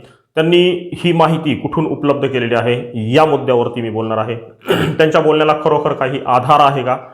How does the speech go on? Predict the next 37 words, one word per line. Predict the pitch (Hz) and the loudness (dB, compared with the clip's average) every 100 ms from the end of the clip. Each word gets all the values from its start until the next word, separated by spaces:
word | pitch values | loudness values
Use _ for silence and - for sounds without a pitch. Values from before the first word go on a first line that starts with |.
| _ _ _ _ _ - | _ _ _ _ _ -2
अ, | 127 135 139 | 2 4 4
याचंच | 151 160 160 | 4 4 2
विश्लेषण | 147 143 151 139 123 | -2 -2 -2 -2 -2
या | |
व्हिडिओच्या | 120 127 123 123 | -2 -2 -2 -2
माध्यमातून | 117 127 113 113 | -4 -4 -6 -4
करणार | 120 117 | -4 -2
आहे. | 117 123 | -2 -2
तत्पूर्वी | 110 - 147 113 95 - | -4 0 0 0 -4 -8
विजय | 113 131 160 | -2 2 4
वडेट्टीवार | 143 143 143 143 139 | 4 2 2 2 2
नेमकं | 131 120 | 0 -4
काय | 120 120 | -2 -2
बोललेले | 117 117 117 | 0 0 0
आहेत, | 120 120 | -2 -4
तर | 113 | -4
विजय | 110 117 143 | -4 2 2
वडेट्टीवार | 131 127 127 123 123 | 2 -2 -2 0 0
असं | 117 - | -2 -4
बोललेले | 113 113 110 | -4 -2 -2
आहेत | 107 117 117 - | 0 -2 -4 -10
की | 113 | -6
मोठ्या | 107 123 135 - 143 - | -2 0 0 2 2 2
आकाला | 127 - 131 131 | 0 0 0 2
वाचवण्यासाठी | 120 113 117 120 123 - 135 123 110 - _ _ _ _ _ | 2 0 0 -2 -2 -2 -2 -2 -8 -12 _ _ _ _ _
मोठे | 120 135 165 - - 165 156 | -4 2 2 2 0 0 2
आका | 131 - 117 87 - _ - | 0 2 0 0 -12 _ -10
म्हणजे | 123 143 | -2 2
अर्थात | 131 135 156 147 104 135 | 2 2 2 2 -4 -4
धनंजय | 143 143 139 | -2 0 0
मुंडे | 131 123 127 127 | -2 -4 -4 -4
हे | 117 123 | -6 -4
नाव | 123 113 | -2 -2
आता | 101 120 | -2 -2
लपून | 123 127 139 123 | -2 -2 -4 -2
राहिलेलं | 113 117 110 104 | -4 -4 -4 -4
नाही. | 104 107 123 | -4 -2 -4